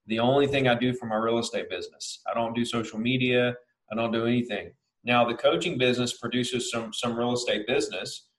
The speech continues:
You know, like, I get referrals from other agents and stuff like that. Nothing crazy.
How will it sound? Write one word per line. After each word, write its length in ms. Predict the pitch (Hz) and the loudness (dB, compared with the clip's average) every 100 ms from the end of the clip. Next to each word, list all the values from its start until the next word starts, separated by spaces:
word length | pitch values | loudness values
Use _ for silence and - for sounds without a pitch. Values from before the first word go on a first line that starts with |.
| _ _ | _ _
You 80 | 113 | -2
know, 180 | 110 110 | 0 4
like, 180 | 107 107 | 4 4
I 60 | |
get 140 | 113 - | 2 0
referrals 500 | - 123 120 117 - | -2 2 4 4 2
from 140 | 117 | -2
other 200 | 113 110 | 0 2
agents 440 | 107 110 117 110 | 2 2 -2 -4
and 80 | - | -8
stuff 220 | - 113 113 | -2 0 2
like 180 | 110 113 | 0 4
that. 200 | 113 120 | 4 6
Nothing 300 | 135 113 107 | 2 0 0
crazy. 600 | 127 147 123 107 107 | 4 4 2 -2 -4